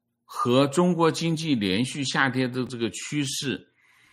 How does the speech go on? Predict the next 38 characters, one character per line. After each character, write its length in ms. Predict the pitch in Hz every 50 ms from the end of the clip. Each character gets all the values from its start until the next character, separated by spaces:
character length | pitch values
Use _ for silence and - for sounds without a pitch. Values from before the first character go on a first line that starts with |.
| _ _ _ _ _
完 320 | 85 87 87 104 131 170 156
全， 840 | - - 113 101 104 107 113 120 123 120 120 117 117 120 110 69 76
完 220 | 92 90 117 147
全 600 | 147 - - 123 113 113 117 120 120 120 120 123 127 - _ _ _ _ _ _ _ _
不 100 | 156 160
搭 240 | 160 165 139 135 147
调 300 | 143 180 175 151 139 110
的 120 | 95 95
是 140 | 85 98 92
什 160 | - - 69
么？ 160 | 65 65 - - _ _ _ _ _ _ _
中 180 | - - 165 165
国 120 | 160 160
政 180 | 156 170 156 120
府 240 | - - - - - _ _ _ _ _ _
没 400 | 95 92 90 82 85 107 147 190
有 200 | 180 127 95 82
做 220 | - - 120 104
出 180 | - - 101 98
任 220 | 117 147 139 110
何 180 | 82 98 92 90
回 220 | - - 73 62
应， 340 | 65 80 95 101 98 90 - _ _ _ _ _ _ _ _ _ _ _ _ _ _ _ _ _ _
啊， 200 | - - - - - _ _ - - - - - _ _ _
既 300 | - - 196 185 170 156
没 240 | 139 117 110 117 139
有， 680 | 135 120 104 95 90 87 85 82 82 80 78 78 78 78 78 - _ - - - _
既 180 | - - 202 202
没 140 | 165 139 139
有 140 | 147 135 110
控 320 | - - - 170 147 123
制 680 | 104 104 104 101 98 92 90 87 85 82 80 73 65 65 -
这 100 | - 104
个 480 | 92 90 87 82 78 73 73 69 67 67
财 200 | - - 90 98
政 180 | 110 120 113 95
支 180 | 90 107 107
出， 340 | 95 - - 107 95 104 -